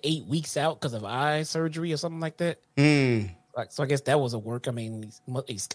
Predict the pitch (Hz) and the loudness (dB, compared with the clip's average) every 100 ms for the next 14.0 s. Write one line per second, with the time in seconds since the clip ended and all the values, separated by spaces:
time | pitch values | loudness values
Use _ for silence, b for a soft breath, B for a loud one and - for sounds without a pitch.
0 | _ 127 120 113 104 98 147 131 95 101 | _ 0 0 -4 -6 0 0 0 -2 -6
1 | 110 107 - 117 - _ _ _ _ _ | -6 -8 4 4 4 _ _ _ _ _
2 | _ _ - 117 110 107 101 107 190 127 | _ _ -2 -2 -2 -4 -6 2 4 4
3 | 123 143 127 123 123 135 131 123 - - | 2 -2 -2 -4 -4 -2 -4 -6 -8 -8
4 | - 131 131 123 120 139 135 117 - 120 | -2 -2 -2 -2 -2 -4 -4 -6 -4 -4
5 | 104 131 123 120 123 110 101 113 156 127 | -2 -4 -4 -6 -6 -6 -6 2 2 2
6 | 123 110 120 - - - 117 95 104 131 | -2 -2 -2 -2 -2 0 0 -2 -4 -2
7 | 139 143 143 151 139 _ _ _ _ _ | -2 -2 -4 -4 -6 _ _ _ _ _
8 | _ _ _ _ _ _ _ - - _ | _ _ _ _ _ _ _ -20 -20 _
9 | _ _ 107 92 80 135 147 151 151 _ | _ _ -10 -10 -4 0 2 0 -4 _
10 | 117 110 117 165 254 214 196 180 160 - | -6 -4 0 2 4 6 8 6 4 -4
11 | - - 139 139 131 127 180 208 214 208 | -4 -2 -2 0 -2 0 2 2 2 0
12 | 190 - _ _ _ _ _ _ _ 131 | -2 -8 _ _ _ _ _ _ _ -2
13 | 123 139 123 - - 151 143 - - | 0 -2 -4 -8 -2 0 0 -4 -14